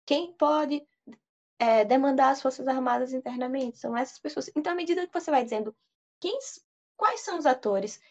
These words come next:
quem define o quê e o que que pode ser feito,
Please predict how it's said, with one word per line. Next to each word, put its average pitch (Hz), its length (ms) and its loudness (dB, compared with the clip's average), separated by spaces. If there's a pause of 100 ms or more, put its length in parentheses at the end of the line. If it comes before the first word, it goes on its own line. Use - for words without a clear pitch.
(200)
quem 440 180 -2
define 320 460 0
o 254 40 -8
quê 202 400 0
e 311 80 -2
o 339 40 -8
que 415 180 -2
que - 140 -4
pode - 340 0
ser - 140 -6
feito, 269 520 -2